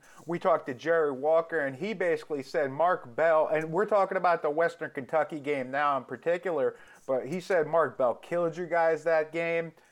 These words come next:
We also had Arturas on the show, and he said he just felt like it wasn't the Pirates' day, just like you said, anything can happen in the tournament. What do you think went wrong that day?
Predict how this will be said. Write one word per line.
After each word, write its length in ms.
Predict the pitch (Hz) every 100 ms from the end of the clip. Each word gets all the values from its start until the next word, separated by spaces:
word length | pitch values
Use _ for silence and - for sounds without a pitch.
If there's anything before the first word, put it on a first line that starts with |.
| _ _ - -
We 140 | 135
also 320 | 165 202 202 220
had 240 | 220 196
Arturas 640 | 180 170 202 240 240 226
on 180 | 196 175
the 100 | 165
show, 500 | 151 - 160 165 160 _ - _ _
and 160 | - 165
he 100 | 277
said 240 | 302 320
he 100 | 302
just 280 | 240 277 -
felt 240 | 254 262 233
like 200 | 233 226
it 200 | 208 170
wasn't 400 | 202 208 208 196
the 80 |
Pirates' 520 | 196 196 190 190 165 -
day, 240 | 180 175
just 240 | 156 170
like 200 | 196 190
you 120 | 185 180
said, 320 | - 190 160
anything 340 | 170 175 190
can 180 | 185 175
happen 460 | - 165 165 175 170
in 120 | 160
the 120 | 147
tournament. 540 | - 156 190 180 131 - - - - -
What 280 | 156 208 349
do 60 |
you 160 | 349 330
think 400 | - 240 233 226
went 240 | 208 208 147
wrong 380 | 135 160 156 147
that 260 | 127 110
day? 260 | - 104